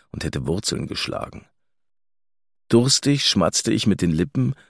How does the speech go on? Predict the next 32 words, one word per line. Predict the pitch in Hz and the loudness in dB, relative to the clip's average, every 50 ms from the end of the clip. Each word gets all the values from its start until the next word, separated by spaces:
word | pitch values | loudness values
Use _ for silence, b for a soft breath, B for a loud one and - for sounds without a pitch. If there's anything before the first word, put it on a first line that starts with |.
| b b b _ | b b b _
blinzelte | - - 95 117 139 - - 139 135 - - - | 0 2 4 4 4 4 2 0 2 2 2 2
ein | 95 90 - | 2 0 0
paar | - - 80 82 92 98 | -2 -2 0 2 2 2
Mal | 113 110 104 98 - | 2 2 2 0 0
und | - 87 - | 0 -2 -2
griff | - 92 110 - - | 0 0 0 2 4
mir | 123 107 - - | 4 4 4 2
oben | - 87 95 101 117 113 90 | 0 0 2 4 4 4 4
an | 92 | 4
mein | 95 87 92 92 85 | 4 4 4 2 2
gesundes | 90 87 82 90 92 95 90 90 - - | 0 0 2 2 2 2 2 2 0 0
Bein, | - 87 82 82 76 73 73 - b b b b b b | 0 0 2 2 0 0 -2 -6 b b b b b b
um | - - | -6 -6
mich | 78 - - | -4 0 4
irgendwie | 98 98 87 92 73 87 90 90 | 4 4 4 4 2 2 0 -2
per | 69 - - 71 71 | -2 -2 -2 -2 2
Hebelwirkung | 82 104 113 87 82 73 - 76 78 - - 95 90 78 | 2 2 2 2 2 0 0 -2 -2 -2 0 0 0 2
in | 76 69 | 0 0
eine | 71 73 - - | 0 -2 0 0
aufrechte | 85 87 - - 82 78 - 80 73 | 0 -2 0 -2 -4 -4 -2 -4 -6
Position | - - 76 71 82 76 - - 104 104 92 | -4 -4 -4 -2 -2 -2 2 2 4 4 4
zu | - - - - | 2 -2 -4 -4
stemmen. | - - - 62 50 50 - - _ _ _ _ _ _ _ _ _ _ _ _ _ _ _ _ _ _ _ - 90 | -6 -4 -4 -6 -6 -6 -12 -16 _ _ _ _ _ _ _ _ _ _ _ _ _ _ _ _ _ _ _ 2 4
Ein | 90 92 95 92 | 4 6 6 4
Stressknoten, | - - - 95 117 139 - - - - 113 107 107 - - 104 95 | 2 0 4 4 4 4 4 2 4 6 6 8 6 6 4 4 4
der | 90 90 82 | 6 4 4
sich | 82 80 87 | 2 2 2
in | 92 82 | 2 4
meinem | 80 85 87 87 87 | 4 4 4 4 4
Nacken | 85 92 - - 120 101 - | 2 2 2 2 2 0 2
eingenistet | - 82 90 104 104 107 104 107 101 - - 104 - - | 2 2 4 6 8 8 8 6 6 4 2 0 2 2
hatte, | 104 - - 117 107 | 0 2 2 0 0